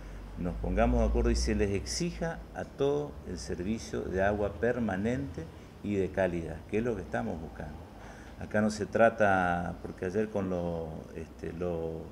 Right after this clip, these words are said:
los hechos de Garupá, mucha gente hablando de que un sector de la renovación que está presionando, nosotros estamos trabajando para que el vecino, para que el misionero pueda tener calidad y cantidad de servicios, que por eso pagan. Y aparte, es un derecho humano,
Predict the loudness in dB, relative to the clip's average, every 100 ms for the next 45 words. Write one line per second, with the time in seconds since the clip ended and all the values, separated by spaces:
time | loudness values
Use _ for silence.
0 | -14 -18 -18 -16 -12 -8 -4 -4 -2 -2
1 | -2 -2 -2 0 -2 -4 -16 -20 -20 -20
2 | -18 -12 -6 -4 0 -2 2 2 4 4
3 | 4 2 2 0 -2 -4 -4 -4 -4 0
4 | 0 0 -2 -2 -2 -2 -2 -2 -4 -4
5 | -4 -4 -6 -4 -2 -2 -2 -4 -8 -4
6 | -4 -4 -2 -2 -2 -2 -4 -4 -8 -10
7 | -14 -14 -16 0 4 4 2 0 0 -2
8 | 0 0 2 2 0 0 0 0 0 -2
9 | -2 -2 -2 -4 -2 4 4 4 2 0
10 | -2 0 0 2 0 0 -2 -10 -20 -12
11 | -6 -2 0 0 0 0 0 0 -4 -8
12 | -8 -10 -10 -2 2 4 4 2 -2 0
13 | -2 -2 -10 -16 -20 -20 -8 -6 2 0
14 | 2 -6 -4 -6 -4 -4 -2 -2 -4 -4
15 | -4 -4